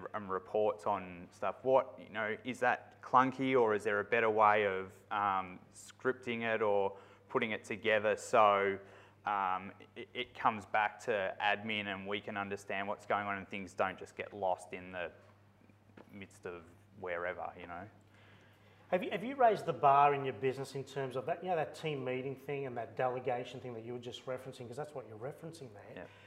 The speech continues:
Speaker 2: Have you raised the bar into, in terms of accountability?
Speaker 1: Yes.
Speaker 2: And is that a direct relationship with your, um, I guess, your time with Damien more so in the one-on-one stuff
Speaker 1: Yep.
Speaker 2: and your accountability, again,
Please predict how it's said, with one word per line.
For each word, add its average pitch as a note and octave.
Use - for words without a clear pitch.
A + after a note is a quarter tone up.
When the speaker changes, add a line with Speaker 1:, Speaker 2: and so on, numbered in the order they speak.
Speaker 2:
Have D#3
you A3
raised G3+
the D3
bar C3
into, B2+
in B2+
terms C3
of A#2+
accountability? B2
Speaker 1:
Yes. -
Speaker 2:
And D3
is C#3+
that F#3+
a F#3+
direct C#3+
relationship C3+
with B2
your, C#3+
um, B2
I C#3+
guess, B2
your C#3+
time C#3
with B2+
Damien C3+
more A#2+
so B2+
in A#2+
the A#2
one-on-one A#2+
stuff B2
Speaker 1:
Yep. -
Speaker 2:
and B2+
your C3
accountability, C3+
again, E3+